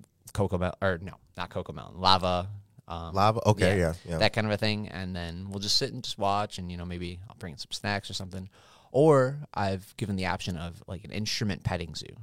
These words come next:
Speaker 1: is what I call it.
Speaker 2: Instrument petting zoo. I
Speaker 1: Yeah.
Speaker 2: like that.
Speaker 1: And I just put out all the instruments that we got in the classroom and just kinda let the kids go around. And finally yesterday, one of my classes picked the instrument petting zoo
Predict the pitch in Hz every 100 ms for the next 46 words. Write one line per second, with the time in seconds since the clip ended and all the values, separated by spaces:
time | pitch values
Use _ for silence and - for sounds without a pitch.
0 | 107 110 - 98 65 58 - - - 113
1 | 147 - 160 165 - - 180 120 69 139
2 | 135 - - 110 156 139 147 - 78 -
3 | _ - - _ _ - 95 98 107 -
4 | - _ _ - - - - _ - 123
5 | 123 123 107 107 117 117 117 85 107 117
6 | 110 104 98 90 95 101 101 - 95 98
7 | 107 107 98 90 101 87 87 95 - 92
8 | 92 87 87 82 87 110 - _ _ _
9 | _ _ - - 107 - - 117 151 131
10 | 101 95 110 - 92 85 80 98 _ _
11 | _ _ _ _ _ - 104 120 123 120
12 | 92 80 - 98 - - 139 - - 101
13 | 82 104 - 101 - 107 98 95 82 80